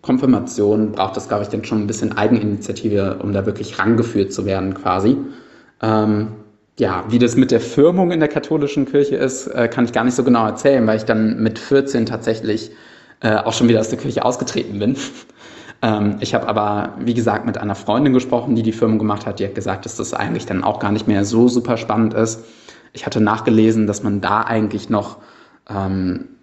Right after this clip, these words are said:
zum Beispiel sich auch mit einer heiligen Person mehr beschäftigt und mit den Geschichten und dann wohl auch einen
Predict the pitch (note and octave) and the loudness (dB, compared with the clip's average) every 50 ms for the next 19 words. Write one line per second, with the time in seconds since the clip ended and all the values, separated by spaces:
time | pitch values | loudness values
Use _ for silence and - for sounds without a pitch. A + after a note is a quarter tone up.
0 | _ _ - - G2 F2+ G2+ - - G#2+ G2 F#2+ G2+ G2 - - - G2+ G2+ - | _ _ -6 -2 -2 0 0 0 2 2 2 4 2 2 0 -2 -4 -4 -2 -2
1 | G#2 G2+ - - G2+ F#2+ F2+ - - G#2+ B2 C#3 C3+ C3 C3 A#2+ C3 A#2 A2+ A2+ | -4 -4 -2 -2 -2 -2 -2 0 0 0 2 2 4 4 4 4 4 4 2 2
2 | A#2 A#2+ G#2 G#2 A2+ A2 A2 G#2+ G#2+ G#2 G#2+ G#2+ G2+ A2 - - - G#2+ - - | 0 -2 0 2 2 4 4 4 4 2 2 0 0 -2 -2 -2 -2 -4 -2 -2
3 | G#2+ G2 - G2 G2 G2 G2 - G#2 G2+ G2 - A2+ A2 A2 - - G#2 G#2 G#2 | -2 -2 -2 -4 -4 -4 -4 -2 -2 -2 0 0 0 0 0 0 0 2 2 2
4 | G2+ - - G2 F#2 F#2 G2 G2 G2 - G2 G2 - - - - G2 G2 G2 G2 | 2 0 0 0 0 2 2 2 2 2 0 -2 -4 -8 -8 -4 -2 0 0 -2
5 | - | -4